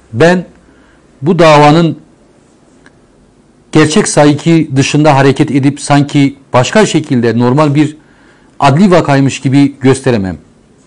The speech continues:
Siyasal iktidarın istediği gibi veyahut,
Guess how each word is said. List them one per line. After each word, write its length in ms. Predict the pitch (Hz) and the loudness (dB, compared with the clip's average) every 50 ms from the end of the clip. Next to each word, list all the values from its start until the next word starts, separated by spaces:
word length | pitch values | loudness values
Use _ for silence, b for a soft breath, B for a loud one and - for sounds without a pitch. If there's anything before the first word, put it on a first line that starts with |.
| _ _ _ _ b b b b b b b b b b b b _ _ _ _ _ _ _ | _ _ _ _ b b b b b b b b b b b b _ _ _ _ _ _ _
Siyasal 440 | - - - 156 147 147 185 190 180 | -8 -2 0 0 2 2 2 0 0
iktidarın 560 | 175 - - 147 147 147 165 175 175 170 - - _ | 0 -2 0 0 2 2 2 0 -2 -4 -8 -12 _
istediği 420 | - - - - 139 131 160 165 147 | -12 -8 -4 -2 0 0 0 0 0
gibi 340 | 135 127 131 139 143 139 - | 0 0 0 0 -2 -2 -4
veyahut, 560 | 120 127 151 156 151 156 156 156 - - - | -2 0 2 2 2 2 0 -4 -8 -16 -20